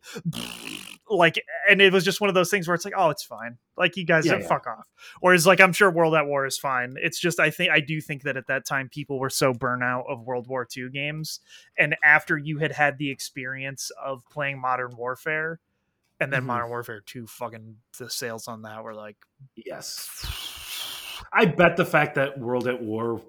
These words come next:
Speaker 2: wasn't as popular helped the sales of Modern Warfare two.
Speaker 1: I bet as well, yeah.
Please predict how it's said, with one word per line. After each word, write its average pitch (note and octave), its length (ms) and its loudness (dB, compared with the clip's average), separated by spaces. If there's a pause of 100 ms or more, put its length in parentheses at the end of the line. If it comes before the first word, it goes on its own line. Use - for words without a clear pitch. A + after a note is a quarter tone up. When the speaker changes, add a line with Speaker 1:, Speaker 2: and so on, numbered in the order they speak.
Speaker 2:
wasn't A2+ 380 -4
as C#3 160 -8
popular C3 540 -4
helped G#2 320 -8
the F#2 60 -16
sales F2+ 380 -10
of E2+ 100 -12
Modern E2+ 320 -12
Warfare E2 360 -20
two. - 140 -20
Speaker 1:
I C3 160 2
bet A#2 300 -6
as - 140 -18
well, - 240 -18
yeah. - 200 -18